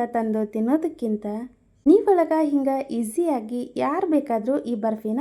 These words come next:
ಮಾಡ್ಕೋಬಹುದ್ರಿ. ಈ ಬರ್ಫಿ ಶೇಪ್ ಆಯ್ತು, ಟೇಸ್ಟ್ ಆಯ್ತು, ಕಲರ್ ಆಯ್ತು, ಬೇಕರಿ ಒಳಗ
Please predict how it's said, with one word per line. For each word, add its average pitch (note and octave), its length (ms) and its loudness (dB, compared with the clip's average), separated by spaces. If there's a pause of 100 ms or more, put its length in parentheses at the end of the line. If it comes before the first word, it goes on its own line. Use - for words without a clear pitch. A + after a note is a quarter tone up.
(100)
ಮಾಡ್ಕೋಬಹುದ್ರಿ. A3 1040 -4 (340)
ಈ - 20 -4
ಬರ್ಫಿ A3+ 420 0
ಶೇಪ್ C4+ 400 2
ಆಯ್ತು, A3 400 -2
ಟೇಸ್ಟ್ C#4+ 500 0
ಆಯ್ತು, A3 420 -4
ಕಲರ್ C#4+ 460 0
ಆಯ್ತು, A3 520 -4
ಬೇಕರಿ - 440 0
ಒಳಗ E4 260 4